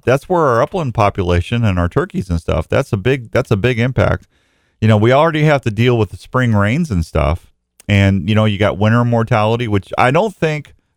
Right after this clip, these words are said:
knock on wood, we haven't had that bad of a winter this year. So hopefully we won't have any winter mortality. But, uh, I'm, uh, you know, the last couple springs we've had flooding issues, so I'm hoping we don't have that this year.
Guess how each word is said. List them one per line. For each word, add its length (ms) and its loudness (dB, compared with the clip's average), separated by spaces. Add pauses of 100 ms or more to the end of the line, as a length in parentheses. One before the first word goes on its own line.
knock 260 0
on 220 -2
wood, 400 2 (500)
we 140 6
haven't 280 4
had 220 2
that 160 0
bad 200 2
of 60 -4
a 60 2
winter 340 0
this 220 -8
year. 260 -8 (480)
So 220 2
hopefully 400 0
we 160 0
won't 220 2
have 180 2
any 140 -2
winter 320 0
mortality. 720 -6 (600)
But, 220 2
uh, 320 2
I'm, 160 0
uh, 380 0
you 100 -2
know, 240 0
the 140 -4
last 260 0
couple 280 -4
springs 500 -2
we've 180 2
had 240 2
flooding 340 -2
issues, 380 -4
so 320 -2
I'm 120 0
hoping 340 0
we 100 0
don't 240 0
have 220 -2
that 240 -2
this 240 -8
year. 320 -8